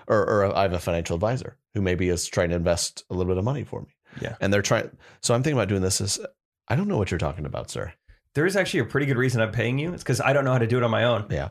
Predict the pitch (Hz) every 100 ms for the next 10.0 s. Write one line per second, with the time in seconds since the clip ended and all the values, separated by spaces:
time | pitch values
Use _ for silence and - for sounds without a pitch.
0 | - 123 127 101 104 113 113 107 110 110
1 | 110 127 151 - 101 - 92 90 85 85
2 | - 92 92 104 95 92 80 82 - -
3 | 98 87 92 87 80 78 80 _ _ _
4 | _ _ - 107 - 92 87 82 78 69
5 | 50 - _ 87 78 82 82 - _ _
6 | _ - 123 110 92 92 92 135 - -
7 | - - - 123 127 - - - 131 139
8 | 139 120 123 135 127 120 117 110 104 92
9 | 85 98 123 135 113 87 92 87 78